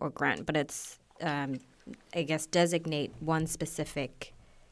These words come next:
sum to different parties. That's when you allocate. You could allocate money, you could allocate seating,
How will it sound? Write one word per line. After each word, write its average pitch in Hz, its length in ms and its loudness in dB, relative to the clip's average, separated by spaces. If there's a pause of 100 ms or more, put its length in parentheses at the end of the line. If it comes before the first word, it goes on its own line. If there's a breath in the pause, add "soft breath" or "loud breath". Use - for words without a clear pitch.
sum 143 400 4
to - 120 -4
different - 680 -6 (1040)
parties. - 640 -4 (220)
That's 165 280 -4
when 147 160 -2
you 131 400 -4
allocate. - 720 -8 (440)
You 175 60 -2
could 170 100 4
allocate 151 380 2
money, 165 280 4
you 220 140 4
could 160 180 -2
allocate 147 760 -2
seating, 208 560 4